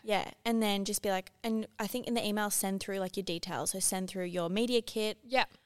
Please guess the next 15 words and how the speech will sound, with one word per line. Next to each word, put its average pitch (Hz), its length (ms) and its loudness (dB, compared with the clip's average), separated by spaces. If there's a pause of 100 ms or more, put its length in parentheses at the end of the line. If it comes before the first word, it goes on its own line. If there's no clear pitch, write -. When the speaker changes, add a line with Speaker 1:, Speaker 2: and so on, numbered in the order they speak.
(160)
Speaker 1:
I 196 140 4
always 330 160 4
struggled 226 380 2
with 220 100 -2
that. 202 200 2
I - 40 -2
didn't 247 140 -2
really 277 160 -2
have 190 220 -4
one, 196 200 -4
but - 160 -4
sometimes 240 380 4
Speaker 2:
I 294 60 8
only 330 340 4 (360)
really 240 400 4